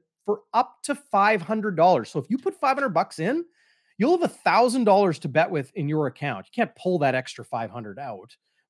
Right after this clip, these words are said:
but you can bet with it like it's real cash. Uh, n-, you won't find that anywhere,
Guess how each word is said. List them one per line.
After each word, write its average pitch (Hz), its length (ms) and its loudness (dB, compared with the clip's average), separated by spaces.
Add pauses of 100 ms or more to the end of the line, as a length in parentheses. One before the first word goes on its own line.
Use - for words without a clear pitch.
but 135 220 2 (180)
you 147 100 -8
can 147 240 -2
bet 175 320 2
with 147 240 -4
it 151 180 -4
like 160 300 -2
it's - 200 -8
real 147 260 -4
cash. 120 600 -12
Uh, 135 380 -2
n-, 147 320 -6
you 156 100 -2
won't 202 220 0
find 226 240 0
that 175 140 2
anywhere, 147 400 -2